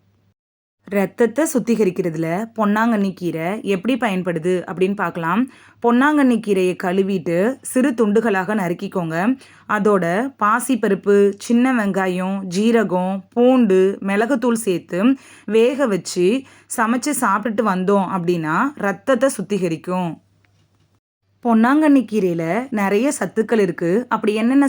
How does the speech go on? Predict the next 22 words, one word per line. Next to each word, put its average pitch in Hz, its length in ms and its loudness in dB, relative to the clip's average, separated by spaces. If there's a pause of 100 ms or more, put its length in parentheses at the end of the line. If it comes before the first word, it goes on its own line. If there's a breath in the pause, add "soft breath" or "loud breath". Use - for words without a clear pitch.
சத்துக்கள் 233 360 0
இருக்குன்னு 226 300 2
பார்த்துட்டு 208 320 -2
வந்துடலாமா? 196 500 0 (560 soft breath)
நீர்ச்சத்து, 226 640 2 (360)
கொழுப்புச்சத்து, 220 760 2 (320)
மினரல் 233 400 2
சத்து, 190 340 0 (380)
இரும்பு 240 340 4
சத்து, 196 360 2 (260)
கால்சியம், 202 640 -2 (200)
பாஸ்பரஸ், 202 680 0 (200)
புரதம், 202 480 0 (420 loud breath)
சுண்ணாம்பு 254 540 4
சத்து, 196 340 2 (280)
விட்டமின் 233 460 2 (120)
ஏ, 196 100 4 (320)
விட்டமின் 226 480 2
சி 196 140 0 (480 loud breath)
போன்ற 208 340 2
சத்துக்கள்லாம் 226 720 0
பொன்னாங்கண்ணி 220 480 2